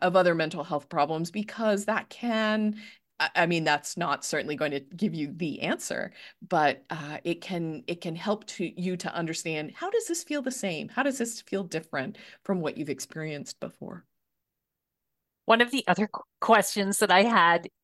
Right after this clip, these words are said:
Speaker 2: is, uh, you speak about our grief with famous people. And
Speaker 1: Mm-hmm.
Speaker 2: this is just something I have just found so fascinating when you watch the outpouring and the very sometimes intense grief people have for people they've never met.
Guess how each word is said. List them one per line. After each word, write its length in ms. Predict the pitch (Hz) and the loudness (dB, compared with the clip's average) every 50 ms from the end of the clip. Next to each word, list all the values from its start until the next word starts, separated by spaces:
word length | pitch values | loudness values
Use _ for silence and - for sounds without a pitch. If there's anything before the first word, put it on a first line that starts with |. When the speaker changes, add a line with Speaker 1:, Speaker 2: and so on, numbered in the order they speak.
| _ _ - | _ _ 4
Speaker 2:
is, 560 | 214 196 185 180 175 170 170 170 - - - _ _ _ | 4 6 6 6 4 2 0 -2 -6 -6 -8 _ _ _
uh, 400 | - 190 175 170 170 170 170 165 - _ _ _ _ _ | 4 6 6 8 8 6 4 2 0 _ _ _ _ _
you 100 | - 208 | -8 -8
speak 260 | - - - 262 262 - | -6 -2 -2 -2 0 2
about 220 | 294 262 262 247 | 6 6 8 8
our 120 | 233 214 | 8 6
grief 400 | 190 - 196 202 208 208 - - | 4 0 -8 -8 -8 -8 -8 -6
with 140 | 190 185 - - - | -6 -6 -6 0 4
famous 460 | - 185 180 185 185 185 180 - - | 4 4 6 6 4 4 2 2 -2
people. 520 | - 170 156 - - 135 - - - - _ _ _ _ _ _ _ - | -8 -10 -12 -8 -6 -4 -2 -2 -4 -6 _ _ _ _ _ _ _ -2
And 160 | 190 196 190 | 0 2 4
Speaker 1:
Mm-hmm. 220 | 190 196 190 185 180 | 4 4 4 4 6
Speaker 2:
this 180 | 220 226 220 - | 6 6 8 8
is 140 | 262 247 | 4 6
just 320 | 208 254 247 233 - - - _ - 214 | 6 6 6 4 2 -6 -10 _ -6 0
something 420 | - - 220 208 208 214 208 202 - | 4 6 6 6 6 4 4 2 4
I 160 | - 202 196 | 6 8 8
have 160 | 269 240 220 208 | 8 6 4 4
just 200 | 208 208 - - | 2 0 2 2
found 220 | 214 196 185 185 | 0 0 0 -2
so 560 | - - - - - - 269 254 254 254 262 | -8 -12 -14 -6 2 4 6 8 8 8 8
fascinating 840 | 262 262 - 202 185 175 175 - - 202 180 160 156 156 147 147 151 | 6 6 6 6 6 6 4 0 -6 -8 -8 -8 -8 -10 -10 -10 -10
when 160 | 160 160 160 165 | -8 -6 -6 -4
you 100 | 170 170 | -2 2
watch 560 | 170 170 170 165 170 175 - - - - - | 6 6 8 8 8 6 4 2 -6 -12 -8
the 140 | - 185 - _ _ _ _ - | -8 -10 -10 _ _ _ _ 6
outpouring 1120 | 247 254 269 285 285 320 311 - - - - 226 190 175 170 165 151 151 151 - - 107 113 | 8 10 10 10 10 8 6 0 -4 -4 -2 0 2 2 2 0 -2 -4 -6 -10 -14 -12 -10
and 140 | 160 180 | -6 -4
the 120 | 180 175 175 202 - - | -6 -6 -6 -10 -6 0
very 380 | - 294 320 339 349 339 285 233 | 2 4 6 6 6 6 4 4
sometimes 400 | - - 214 214 208 180 - - - | 2 0 0 0 0 0 -2 -6 -2
intense 720 | - 196 202 208 - - - - 311 320 339 339 302 - - | 0 0 0 0 2 0 2 4 6 6 6 6 6 2 -6
grief 340 | - - 214 240 226 214 | -2 0 2 2 2 0
people 300 | - 208 196 - 190 185 | -2 -4 0 2 4 6
have 240 | 180 175 160 160 160 - - - - - - - _ _ | 6 8 6 6 4 2 -6 -20 -20 -20 -20 -20 _ _
for 80 | - 262 | -2 -2
people 280 | - - 392 415 - 440 | 2 2 2 4 6 6
they've 200 | 466 453 427 - | 8 8 6 8
never 300 | 294 302 320 320 349 330 | 6 6 6 8 6 6
met. 560 | 269 294 339 339 320 - - _ - - - | 6 6 4 4 2 0 -4 _ -18 -18 -18